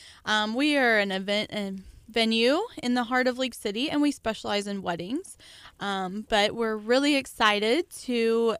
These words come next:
be partnering with our new friend Noni and the Birthday Joy program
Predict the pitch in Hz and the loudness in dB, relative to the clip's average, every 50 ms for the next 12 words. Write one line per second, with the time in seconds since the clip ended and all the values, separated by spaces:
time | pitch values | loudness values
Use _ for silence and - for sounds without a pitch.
0 | 226 214 233 220 - - 226 214 - - 226 240 247 254 240 247 240 233 226 226 | -2 -2 -4 -4 -4 -4 -8 -8 -8 -10 -12 -10 -10 -10 -10 -8 -8 -6 -6 -6
1 | 233 226 - 240 233 226 220 214 208 208 208 202 202 202 208 226 262 302 - 254 | -6 -6 -6 -6 -4 -2 -2 -2 -4 -4 -4 -4 -4 -4 -2 0 0 0 0 0
2 | 240 233 214 226 220 220 - 240 233 202 - 220 214 214 - 226 214 202 214 208 | -2 -2 -2 -4 -4 -4 -4 -6 -8 -4 -2 -2 -2 -2 -2 -4 -4 -2 -2 -2
3 | 220 240 277 | 0 0 0